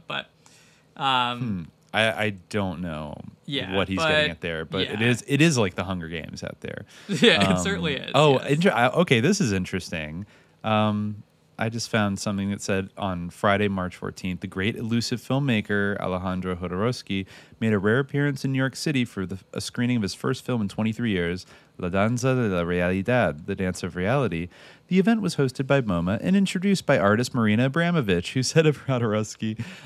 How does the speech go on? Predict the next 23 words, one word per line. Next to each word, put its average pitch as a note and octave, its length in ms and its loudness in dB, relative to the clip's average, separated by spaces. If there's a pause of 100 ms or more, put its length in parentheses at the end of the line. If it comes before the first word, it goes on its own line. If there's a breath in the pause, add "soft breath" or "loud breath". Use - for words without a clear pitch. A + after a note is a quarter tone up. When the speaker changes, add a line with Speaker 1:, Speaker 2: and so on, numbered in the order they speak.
(140 loud breath)
Speaker 2:
"I C3+ 100 6
divide C3+ 300 4
the A2+ 80 0
world G#2+ 200 2
into E2+ 200 -4
two A#2 200 -2
categories, F2 800 -4
the F#2 100 0
originals G2 720 0
and F#2 140 -4
the F#2+ 60 -2
ones F#2 320 -2
who F2+ 100 -4
follow." E2 680 -2 (220)
Uh, - 280 -14
yikes. - 540 -8 (460 loud breath)
"The C3 100 4
originals E3 480 4
are D3+ 40 6
the B2+ 80 2
people A#2+ 420 2
looking G#2+ 220 2
differently, E2+ 720 0